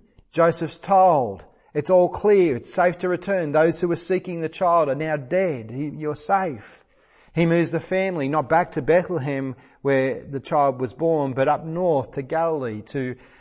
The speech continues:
a town called Nazareth. It's kinda like if we were to pack up and move to Gympie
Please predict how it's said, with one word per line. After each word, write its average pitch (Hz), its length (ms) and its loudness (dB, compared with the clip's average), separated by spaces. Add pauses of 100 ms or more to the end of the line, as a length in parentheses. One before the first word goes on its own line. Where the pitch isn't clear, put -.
(140)
a 147 120 2
town 139 520 -2
called 139 480 0
Nazareth. 160 640 -4
It's 156 140 -8
kinda 285 520 2
like 127 680 2 (680)
if 170 180 -4
we 214 200 6
were 208 120 4
to 180 80 2
pack - 360 -2
up 156 160 -2
and 143 180 -2
move 147 300 -2
to 120 120 -8
Gympie 113 760 -6